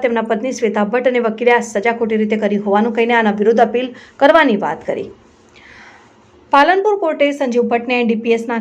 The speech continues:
કેસમાં દોષિત ઠેરવીને અલગ અલગ અગિયાર કલમો હેઠળ વીસ વર્ષની સજા,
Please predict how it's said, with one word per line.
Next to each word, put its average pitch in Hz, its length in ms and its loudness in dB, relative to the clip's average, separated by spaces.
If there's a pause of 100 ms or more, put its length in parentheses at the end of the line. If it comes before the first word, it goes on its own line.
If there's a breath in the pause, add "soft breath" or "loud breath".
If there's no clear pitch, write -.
(100)
કેસમાં 254 320 -4
દોષિત 247 320 -4
ઠેરવીને 262 320 0
અલગ 220 220 2
અલગ 202 180 2
અગિયાર 202 320 2 (180)
કલમો 262 320 6
હેઠળ - 540 0 (180)
વીસ 330 220 4
વર્ષની 320 340 2
સજા, 302 300 2